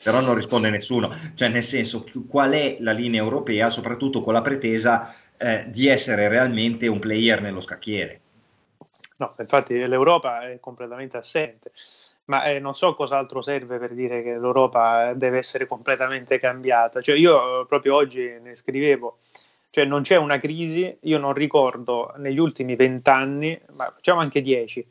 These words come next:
Speaker 2: una crisi in cui l'Europa può dire di aver, di essersi comportata in maniera unitaria, efficiente e che ha risolto i problemi. Cioè, non esiste. Eh, questa è l'ultima, è la questione del vaccino, che è stata, è, ed è, continua ad essere una cosa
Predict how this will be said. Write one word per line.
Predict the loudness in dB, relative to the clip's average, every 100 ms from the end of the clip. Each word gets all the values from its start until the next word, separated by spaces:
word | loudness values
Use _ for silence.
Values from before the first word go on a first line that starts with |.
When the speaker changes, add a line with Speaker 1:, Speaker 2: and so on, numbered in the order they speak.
| _ _ _
Speaker 2:
una | -2 -2
crisi | -2 -2 -2 -2
in | 0
cui | 4
l'Europa | 6 6 4 2
può | -4
dire | -6 -2 -2 -2
di |
aver, | -6 -8 -10 _ _ _
di | -6 0
essersi | 0 0 -6 0
comportata | 2 2 2 0 4 4 4 0
in | -10
maniera | -10 -8 -8
unitaria, | -8 -6 -2 0 0 -2 -4
efficiente | -6 -10 -6 -2 -2 -4 -8 -2 -2 -4 -12 -20 _ -6
e |
che | -2
ha | -2
risolto | -2 -6 -6
i |
problemi. | -6 -8 -8 -18 -18 -18 -6
Cioè, | 0
non | 2 4
esiste. | 2 -2 -6 -4 -4 0
Eh, | 4 4 6 6 6
questa | 4 4
è | 0
l'ultima, | 0 -2 -2 -2
è | -4 -2 0 0
la | 0
questione | -2 -2 -2 0
del | -2 2
vaccino, | 0 2 0 2
che | 2
è | 0
stata, | -2 0 0 -2 -4 -12 -14 -6
è, | 2 4 4
ed | 2
è, | 4 2
continua | 0 -8 -6 -4
ad | -2
essere | -2 -2 -6
una | -6 -6
cosa | -6 -4